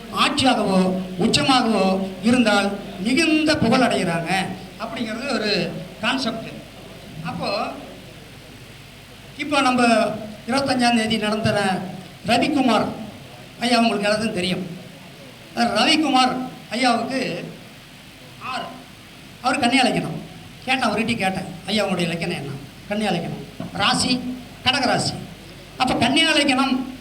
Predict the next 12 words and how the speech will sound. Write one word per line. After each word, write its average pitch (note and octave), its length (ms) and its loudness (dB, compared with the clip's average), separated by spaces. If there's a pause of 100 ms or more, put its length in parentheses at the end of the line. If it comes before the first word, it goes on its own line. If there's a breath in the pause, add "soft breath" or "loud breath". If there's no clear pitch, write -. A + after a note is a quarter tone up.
(160)
அப்படிங்கிறது A#3+ 420 4 (100)
பதினொன்னாம் C#4 440 4
இடத்துல A#3+ 260 0
சந்திரன், A3 460 2
ஏன்னா A#3+ 120 2
அவர் A#3 340 2
ரவிக்குமார் B3+ 520 0
ஆறு, G#3 240 0 (1300)
சந்திரன் - 480 -2 (520)
பதினொன்னாம் C#4 380 2
இடத்துல A#3 100 -2
ஆட்சி. G#3+ 340 0